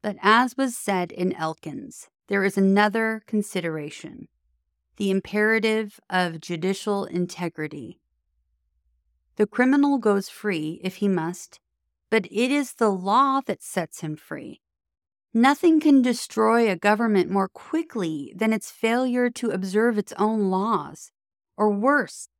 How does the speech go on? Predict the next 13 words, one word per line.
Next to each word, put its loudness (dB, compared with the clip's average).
its -6
disregard 0
of -2
the -2
charter -2
of 0
its -2
own 2
existence. -6
As 2
Mister 2
Justice 0
Brandeis, -2